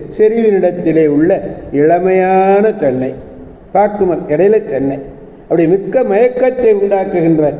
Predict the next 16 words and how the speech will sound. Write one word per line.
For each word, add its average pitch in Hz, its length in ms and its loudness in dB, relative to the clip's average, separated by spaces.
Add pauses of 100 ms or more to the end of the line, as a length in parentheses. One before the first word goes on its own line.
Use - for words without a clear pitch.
(140)
கள்ளின்மை 185 1040 2 (380)
இளைய 220 640 4
ஆண் 208 360 2
வண்டுகள், 170 580 2 (680)
ஆண் 254 320 0
வண்டுகள் 208 500 2
உண்டு, 160 680 2 (300)
உட்கொண்டு, 180 840 0 (140)
அப்படியே - 580 2
திளைத்து, 233 840 2 (220)
அப்படியே 196 480 2
இசையை 240 440 0
பாடுது. 185 560 0 (480)
அப்படி 180 220 0
பாடுகின்ற 208 680 0
பொழுது, 190 720 2